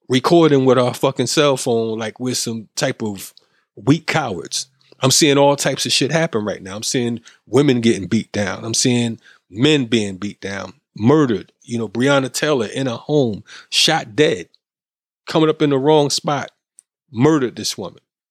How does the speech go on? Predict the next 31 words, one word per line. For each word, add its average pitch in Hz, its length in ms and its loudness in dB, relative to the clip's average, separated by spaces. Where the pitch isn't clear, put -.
You 117 100 -8
know 131 60 -2
what 131 40 -2
I'm 123 40 -4
saying? 131 280 0
These, 147 160 -2
these 151 220 -2
are, 135 160 2
these 165 180 2
are 127 300 2
people 160 280 2
that, 110 260 0
that 117 140 0
are, 87 100 -8
that 127 400 -8
are - 160 -8
our 156 220 4
age 147 480 2
and, 95 200 -6
and, 95 300 -14
and 101 120 -12
the - 100 -14
ages 143 360 2
of 113 120 -2
our 104 140 -8
children. 143 420 -2
You 117 80 -8
know 123 80 0
what 123 80 2
I 123 40 0
mean? 127 280 0